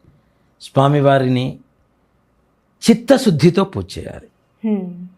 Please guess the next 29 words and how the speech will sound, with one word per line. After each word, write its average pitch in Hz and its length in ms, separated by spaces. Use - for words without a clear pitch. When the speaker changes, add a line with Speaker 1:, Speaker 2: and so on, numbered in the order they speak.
Speaker 1:
మనం 160 200
ఉపవాసం 156 680
దేవుడి 151 240
కోసం 151 240
చేయటం 143 280
లేదు, 147 160
మన 143 200
కోసం 147 400
చేస్తున్నామని 135 460
గ్రహించాలి. 98 600
భగవంతుడికి 165 520
ఆయన 147 200
ఏమ-, 139 140
ఆయనకి 131 340
ఏమైనా 131 160
వస్తుందా? 175 420
ఆయనకు 123 180
ఏమైనా 131 100
కోట్ల 147 320
రూపాయలు 160 280
వస్తాయా? 143 320
ఆయనకు 113 180
అవసరమా? 165 480
ఆయన 127 120
ఉండేదే 139 300
మంచు 165 240
కొండల్లో, 165 420
Speaker 2:
Hmm. - 380
Speaker 1:
శ్మశానాల్లో, 160 680